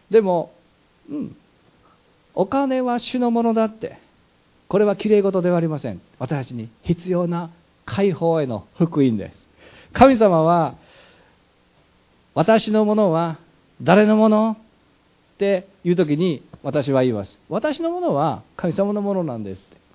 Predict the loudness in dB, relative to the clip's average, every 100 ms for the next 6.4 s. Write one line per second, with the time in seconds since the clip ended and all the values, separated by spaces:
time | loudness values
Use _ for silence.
0 | _ _ _ _ _ _ _ _ _ -12
1 | -8 -8 0 0 0 -4 -6 -14 _ _
2 | _ _ _ _ _ _ _ _ _ -8
3 | -8 -6 -6 -4 -4 -6 -10 -10 -12 -12
4 | -12 -4 0 2 2 2 0 0 0 -2
5 | -2 -10 -10 _ _ _ _ -10 -8 -8
6 | -8 -10 -12 -20